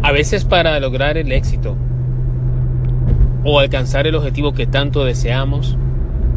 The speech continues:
invertimos tiempo y esfuerzo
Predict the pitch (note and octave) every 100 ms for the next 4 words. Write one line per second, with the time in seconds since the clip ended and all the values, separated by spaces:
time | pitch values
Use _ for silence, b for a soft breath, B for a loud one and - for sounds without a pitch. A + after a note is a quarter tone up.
0 | - D3+ D3+ C#3+ C3 E3 F3 D#3 C3 -
1 | - - - - - - - - - -
2 | - D#3+ F3 - G2+ - - - - -
3 | C3+ C3+ B2+ C3+ C#3+ - D#3+